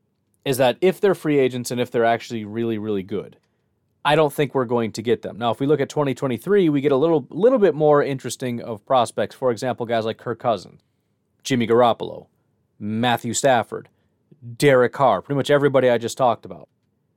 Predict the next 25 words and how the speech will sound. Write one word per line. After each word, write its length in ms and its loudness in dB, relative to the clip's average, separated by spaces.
And 60 -2
we're 100 2
getting 320 0
way 260 6
into 160 4
the 140 0
abstract 520 0
realm 320 2
of 100 -4
how 200 0
this 160 -6
could 140 -10
possibly 460 -2
happen. 360 -6
But, 160 -4
you 100 -8
know, 220 -6
if, 320 0
let's 200 2
say 200 4
things 280 0
don't 200 4
go 140 2
super 360 -2
well, 380 2